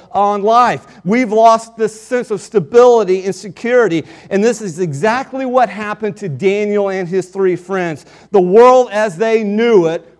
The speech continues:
fell apart. So what do you do when your world falls apart? Well, notice, first of all, what happened in their world. No-, first of all, Daniel and his three friends were exiled to Babylon.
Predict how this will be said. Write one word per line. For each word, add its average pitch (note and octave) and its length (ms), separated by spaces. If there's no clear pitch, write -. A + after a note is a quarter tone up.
fell E3 420
apart. B2+ 560
So F3 180
what G3+ 220
do A3 80
you G#3+ 60
do A#3+ 260
when C3+ 120
your B2+ 160
world D3 280
falls C3 300
apart? G#2 380
Well, F3 120
notice, A3+ 380
first A3+ 260
of F#3 80
all, E3+ 160
what F3+ 140
happened F3 340
in C#3+ 120
their A3 180
world. G#2 320
No-, A3+ 220
first A#3+ 420
of E3+ 60
all, D#3+ 140
Daniel G3+ 560
and D3+ 80
his D#3 160
three G3 240
friends G#3 500
were F3+ 180
exiled D#3+ 720
to D3+ 80
Babylon. F3 720